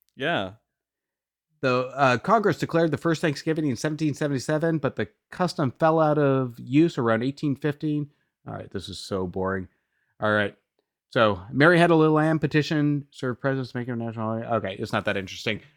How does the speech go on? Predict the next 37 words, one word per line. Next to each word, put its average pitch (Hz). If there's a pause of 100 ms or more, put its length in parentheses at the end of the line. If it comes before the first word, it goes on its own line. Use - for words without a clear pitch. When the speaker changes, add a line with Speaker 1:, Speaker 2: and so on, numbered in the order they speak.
Speaker 2:
All 117
right, 113
but 127
it's 143
a 147
fun 214
fact 139
just 127
reading 123
the 107
headline 104
on 101
that, 101
so 101
I 101
feel 127
like 110
I'm 107
a 98
Democrat. 101 (840)
Cool. 147 (200)
Speaker 1:
<laughs> 165
Speaker 2:
All 123
right. 113
Speaker 1:
Fair 196 (2500)
enough. 135
Speaker 2:
Macy's. 104 (460)
<laughs> 160 (200)
Macy's 143
Speaker 1:
Fair. 143
Speaker 2:
Thanksgiving 160
Day 151
parade 139
balloons 113
used 135
to 123
float 147